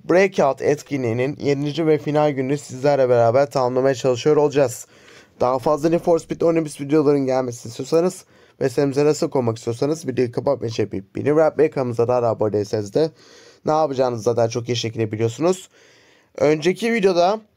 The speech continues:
etkinliğin beş ve altıncı günlerini sizlerle beraber tamamlamıştık. Eğer ki izlemek isterseniz kartlar kısmına şuraya bakacağım.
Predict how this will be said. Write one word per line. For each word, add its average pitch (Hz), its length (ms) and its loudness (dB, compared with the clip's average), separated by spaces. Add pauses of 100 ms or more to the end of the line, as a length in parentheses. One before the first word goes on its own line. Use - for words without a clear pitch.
(440)
etkinliğin 156 560 -2
beş 170 240 0
ve 165 40 2
altıncı 151 380 0
günlerini 143 360 0
sizlerle 123 460 0
beraber 110 400 2
tamamlamıştık. 156 640 -2
Eğer 147 220 2
ki 139 100 -8
izlemek 127 300 0
isterseniz 123 460 -2
kartlar 123 400 -2
kısmına 113 240 -6
şuraya 107 300 -4
bakacağım. 135 440 -2